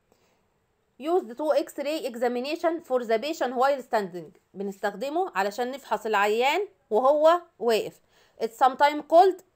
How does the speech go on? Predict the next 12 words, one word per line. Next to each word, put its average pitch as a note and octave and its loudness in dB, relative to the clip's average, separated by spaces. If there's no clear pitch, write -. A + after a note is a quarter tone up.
chest D4+ -6
stand، F3+ -8
علشان G3 -4
احنا C4 -10
دايما B3+ -4
بنستخدمه G3+ -6
في - -14
حالات B3 0
الشيست F#4 -6
فبنسميه A#3 -4
لا A3+ -4
اما A3 -6